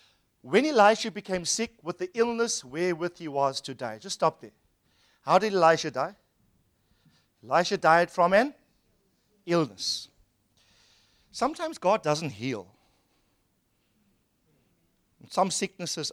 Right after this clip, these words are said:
are unto death. You've got to discern it. Was it Paul who said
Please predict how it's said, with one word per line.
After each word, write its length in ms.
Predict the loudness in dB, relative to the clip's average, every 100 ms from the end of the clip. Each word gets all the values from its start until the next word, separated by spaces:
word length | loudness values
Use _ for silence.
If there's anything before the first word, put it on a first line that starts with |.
| 0
are 180 | 0 0
unto 300 | -8 -18 -20
death. 240 | -20 -20 _ _ _ _ _ _ _ _ _ _ -18
You've 120 | -10
got 60 | -10
to 60 |
discern 440 | -8 -8 -6 -6 -8
it. 220 | -16 _ _ _ _ _ _ _ _ _ _ _
Was 160 | -10 -10
it 80 | -12 _ _ -20
Paul 300 | -2 0 0
who 100 | -2
said 320 | -6 -8 -10